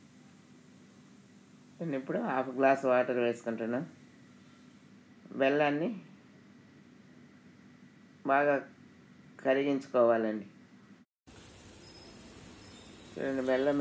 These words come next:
ఈ విధంగా కరిగినది కదా. ఇప్పుడు ఈ కరిగిన బెల్లాన్ని మనం సేమియా కేసరికి వడగట్టుకుంటాం కదండి, అప్పుడు ఇసుక ఏదన్నా ఉంటే కూడా పోతుంది.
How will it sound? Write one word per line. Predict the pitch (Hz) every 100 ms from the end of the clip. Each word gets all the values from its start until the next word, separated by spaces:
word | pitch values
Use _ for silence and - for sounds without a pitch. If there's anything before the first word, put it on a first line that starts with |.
| 131
ఈ | 127 127
విధంగా | 131 135 135 127 123
కరిగినది | 123 127 127 123 123 123
కదా. | 147 185 - - - - - - - - -
ఇప్పుడు | 120 139 135 131
ఈ | 131 -
కరిగిన | 135 143 147 143 139 131 127
బెల్లాన్ని | 127 135 135 131 131
మనం | 127 123 117 113
సేమియా | 131 139 143 135 113 107 - - - -
కేసరికి | 135 135 139 131 131
వడగట్టుకుంటాం | 127 135 131 - 123 120
కదండి, | 120 120 143
అప్పుడు | 135 135 131
ఇసుక | - 143
ఏదన్నా | 135 131 131 123
ఉంటే | 123 127 123
కూడా | 131 185 - 131
పోతుంది. | 123 127